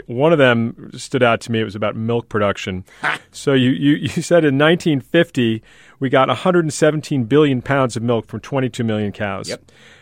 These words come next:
Speaker 1: In two thousand fifteen, we get two hundred nine million pound, billion pounds, I'm sorry, from nine million cows. Now, that's cited as progress, but I know some people are gonna talk about the cows and what we've turned them into. So I'm, I'm, I'm,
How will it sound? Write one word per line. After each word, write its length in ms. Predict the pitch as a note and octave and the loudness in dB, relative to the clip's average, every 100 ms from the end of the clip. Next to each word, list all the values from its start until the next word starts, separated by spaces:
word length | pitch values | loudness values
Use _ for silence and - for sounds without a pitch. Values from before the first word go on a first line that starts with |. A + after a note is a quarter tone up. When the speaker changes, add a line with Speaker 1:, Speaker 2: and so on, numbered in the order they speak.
| _ | _
Speaker 1:
In 100 | A#2 | -8
two 140 | - | -6
thousand 320 | C#3+ C#3 B2 B2+ | 2 2 2 0
fifteen, 580 | D#3 C#3+ - C#3 B2+ | 0 0 0 0 2
we 80 | A#2+ | 0
get 300 | A#2 B2 - | 2 0 0
two 220 | - F3+ | -4 0
hundred 240 | D3 C#3+ A2+ | 0 0 0
nine 500 | A#2+ B2+ C3+ D3+ D3 | 0 0 2 2 2
million 320 | A#2+ A2+ A2 | 2 0 -2
pound, 420 | A2+ A2 G#2+ A2 - | -2 -2 -2 -4 -6
billion 280 | G#2+ D3 C3 | 2 4 4
pounds, 280 | G2 G#2+ G2+ | 0 -4 -6
I'm 40 | |
sorry, 220 | G2 A2+ G#2 | -6 -4 -4
from 320 | - G#2+ A2+ | -4 -4 -2
nine 320 | B2 D3 D3 | 0 2 0
million 300 | A2 G2 F#2 | -4 -8 -10
cows. 420 | - G2 F#2 - _ - - - - - - | -8 -10 -10 -16 _ -20 -20 -20 -20 -14 2
Now, 300 | D#3+ D#3+ - | 4 4 2
that's 240 | D#3 E3+ | 2 2
cited 240 | - F#3 D3 | 4 2 4
as 140 | C3 | 0
progress, 720 | - - G#3+ G3+ C#3 B2 A#2 | -2 0 4 4 4 4 2
but 280 | - C#3 C3+ | 0 2 2
I 100 | C#3 | 0
know 140 | C#3+ D3 | 0 0
some 240 | - F#3 | 0 -2
people 300 | - D3 C3+ | 2 0 2
are 140 | B2 | 2
gonna 420 | A#2 A#2+ A#2 A2+ - - F3 | 2 2 2 0 -4 -16 -20
talk 220 | - C3+ | -6 -4
about 300 | A2+ A2 G#2 | -2 -2 -2
the 60 | - | -6
cows 520 | - D#3 C3 G#2 G2+ | -4 0 2 2 -2
and 100 | G#2 | -6
what 120 | A2 | -6
we've 140 | A2 G#2 | -8 -6
turned 220 | C3 A2+ | -4 -2
them 120 | G#2+ | -2
into. 400 | A2+ A2+ G2+ F#2 - - - | -4 -4 -6 -8 -10 -20 -20
So 140 | - E3 | 0 2
I'm, 200 | E3 E3 | 2 2
I'm, 340 | D#3 D#3 D3+ - | 0 0 -2 -2
I'm, 380 | D3+ D#3 - | -2 -2 -8